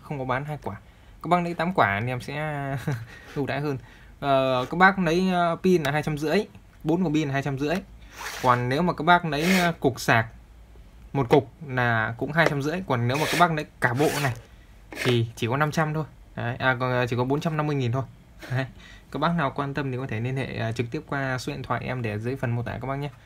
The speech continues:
Thế này mà mời các bác xem cái, ờ, cục sạc này, bây giờ em sẽ cắm luôn cả vào, cắm luôn vào nguồn điện để thử và test thử luôn cho các bác xem là pin sạc hoạt động nó như nào. Đấy.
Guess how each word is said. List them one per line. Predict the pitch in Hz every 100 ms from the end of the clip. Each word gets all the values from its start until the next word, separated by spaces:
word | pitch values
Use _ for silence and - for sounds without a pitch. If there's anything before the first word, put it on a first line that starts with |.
| - - -
Thế | 135
này | 131
mà | 123 117 113 117
mời | 117 117 113
các | 127
bác | 151
xem | 160 139 143 127
cái, | 131 135 120 - - - -
ờ, | - 117 113 113
cục | 120
sạc | - 120 110
này, | 117
bây | 117
giờ | 120
em | 120
sẽ | 131 135 123
cắm | 120 143
luôn | 160 135
cả | 101
vào, | 107 113 - -
cắm | 117 139
luôn | 151 151
vào | 127 117
nguồn | 110 113
điện | 127 - - - - - - - - - -
để | - 127 120 117
thử | 131 117
và | 123 120
test | 117 180 185
thử | - 117
luôn | 127 139
cho | 135 131
các |
bác | 151 165
xem | - 131
là | 113 - - -
pin | 156 143
sạc | - 123 -
hoạt | 117
động | 123 131
nó |
như | 135 135
nào. | 135 117 -
Đấy. | 113 117